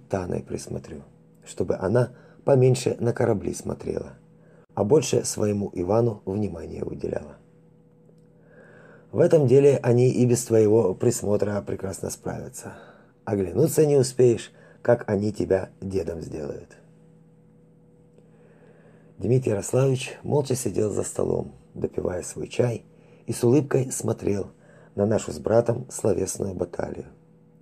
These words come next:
На душе у него было легко и спокойно. Ведь скоро мы все покинем Риулу и отправимся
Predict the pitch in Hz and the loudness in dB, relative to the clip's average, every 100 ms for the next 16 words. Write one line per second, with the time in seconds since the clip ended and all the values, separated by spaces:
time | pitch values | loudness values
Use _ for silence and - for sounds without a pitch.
0 | _ _ _ - 95 98 - 147 131 120 | _ _ _ -4 -2 0 2 4 4 2
1 | 110 - - - 92 104 92 85 - 123 | 0 -10 -20 -10 0 2 2 -8 -2 0
2 | 123 - _ - - 104 - - 57 - | 0 -6 _ -14 -12 -10 -8 -6 -6 -8
3 | - _ _ _ _ _ _ - 104 - | -16 _ _ _ _ _ _ -4 -4 2
4 | 147 117 87 - _ - - - 123 - | 2 2 0 -16 _ -20 -18 -2 0 2
5 | 170 131 131 131 117 98 101 104 92 - | 2 2 2 2 4 2 2 0 -4 -8
6 | - _ - 82 - 95 120 117 104 90 | -18 _ -8 -8 -4 2 2 2 -6 -12